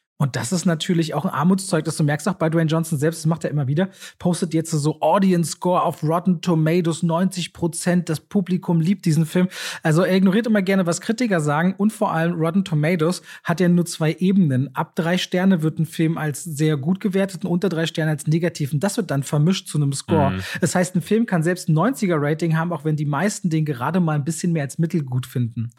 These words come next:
Speaker 1: Ja.
Speaker 2: Ja, vor allen Dingen Rotten Tomatoes, das hatte gestern jemand gepostet, habe ich gesehen, bei, äh, äh, E T hat bei Rotten Tomatoes einen Audience Score von zweiundsiebzig. Ja, also das ist halt, äh, eine Plattform, da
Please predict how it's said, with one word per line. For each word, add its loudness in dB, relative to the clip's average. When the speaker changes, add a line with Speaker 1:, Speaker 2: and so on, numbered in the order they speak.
Speaker 1:
Ja. 2
Speaker 2:
Ja, 2
vor 0
allen 2
Dingen 2
Rotten 0
Tomatoes, 0
das -10
hatte -4
gestern 0
jemand 0
gepostet, -2
habe 0
ich -8
gesehen, 2
bei, -2
äh, -4
äh, -6
E -4
T -2
hat -6
bei -2
Rotten 0
Tomatoes -2
einen 0
Audience -2
Score -2
von -6
zweiundsiebzig. -4
Ja, -2
also -8
das -4
ist -10
halt, -6
äh, -4
eine -4
Plattform, -2
da -2